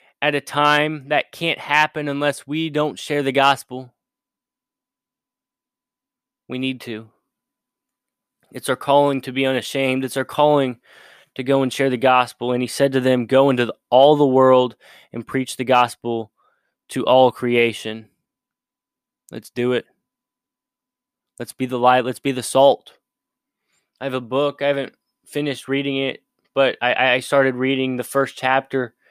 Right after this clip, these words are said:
It's called The Fifth Gospel, that we are the fifth gospel. There's Matthew, Mark, Luke, and John, and then we are the fifth one to go and share the first four.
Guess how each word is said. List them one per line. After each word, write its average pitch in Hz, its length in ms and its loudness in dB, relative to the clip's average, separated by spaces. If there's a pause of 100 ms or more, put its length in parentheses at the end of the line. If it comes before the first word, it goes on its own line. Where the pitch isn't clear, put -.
(260)
It's - 120 -18
called 143 200 0
The 139 80 4
Fifth - 380 0
Gospel, 139 500 4
that 131 160 4
we 147 160 0
are 151 80 4
the 143 80 0
fifth 147 480 -2
gospel. 139 640 2 (640)
There's 131 160 -10
Matthew, 151 400 0
Mark, 147 420 2
Luke, 147 300 -2
and 135 160 -4
John, 143 420 4
and 139 120 -4
then 135 160 -6
we 147 140 -4
are 147 100 0
the 131 100 0
fifth - 420 -2
one 147 380 0 (260)
to 139 120 -4
go 143 260 4
and 131 100 -2
share 151 460 4
the 131 80 0
first - 560 -2
four. 156 640 0